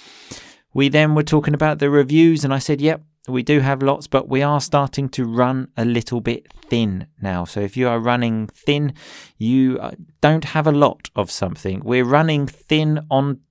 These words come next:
toilet paper, for example. We don't have very much. Um, I then said that our friendship has seen through another decade. So when you see something through,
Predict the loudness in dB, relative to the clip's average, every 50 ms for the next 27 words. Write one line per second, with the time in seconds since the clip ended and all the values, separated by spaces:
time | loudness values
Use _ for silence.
0 | _ _ _ _ _ -4 0 2 2 2 2 0 -2 -2 -4 -4 -4 -4 -6 -8
1 | -8 -10 _ _ -12 -6 0 2 2 2 2 0 -2 -2 -2 -4 -6 -10 -10 -8
2 | -6 -4 -2 -2 -2 -2 -4 -6 -6 -6 -6 -6 -4 -2 -2 -2 -2 -2 -2 -2
3 | -4 -4 -6 _ -16 -18 -18 -18 _ _ _ -20 -20 -20 -20 -20 -20 -20 _ _
4 | _ -2 0 0 0 0 -2 -2 -2 0 0 0 0 0 0 0 0 -2 -2 0
5 | 0 0 0 -2 -2 0 0 0 0 -2 _ -4 -2 0 2 2 2 0 -2 -2
6 | -2 -2 -2 -2 -2 -2 -2 -4 -4 -4 -6 -6 -4 -4 -4 -4 -2 0 0 0
7 | 0 -2 -4 -4 0 0 2 2 0 -2 -2 -2 -2 -2 -2 -4 -4 _ -2 -4
8 | -4 -4 -4 -2 -2 -2 -2 -4 -6 -4 -2 -2 -2 -2 -2 -4 -6 -4 -2 -2
9 | 0 0 -2 -4 -4 -4 -4 -4 -4 -4 -6 -6 -6 -6 -10 -16 -18 -12 -6 -2
10 | 0 0 0 0